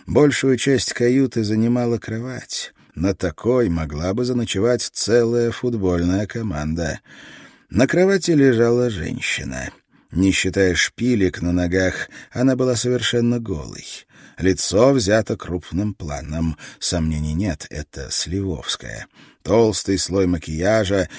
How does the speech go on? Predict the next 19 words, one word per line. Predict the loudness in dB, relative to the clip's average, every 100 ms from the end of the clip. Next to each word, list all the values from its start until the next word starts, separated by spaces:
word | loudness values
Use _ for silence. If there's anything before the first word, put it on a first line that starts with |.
| -10
и | -4
ярко-красная | -2 -2 -4 -8 -6 -4 -4 -4 -4 -6
помада | -4 -2 -2 -2 -2 -2
делали | 0 0 0
лицо | 0 -2 -2 -4
похожим | -4 -6 -6 -6 -4 -2 0
на | 0 0
маску | -2 -2 -6 -6
фарфоровой | -8 -8 -10 -4 -2 -2 -2 -4
куклы. | -4 -6 -6 -12 -14 -14 -18 -20 -20 -20 -20 _ -18
В | -4
каюту | 2 2 4 4
вошел | 4 4 2 4
молодой | 4 4 4 4 4 4
мужчина | 2 0 -2 -2 0 0 0
с | 0 0
южными | 0 0 0 -2 0 0
чертами | -2 -4 -4 -4 -2 -2 -2
лица. | -4 -6 -8 -8 -10 -12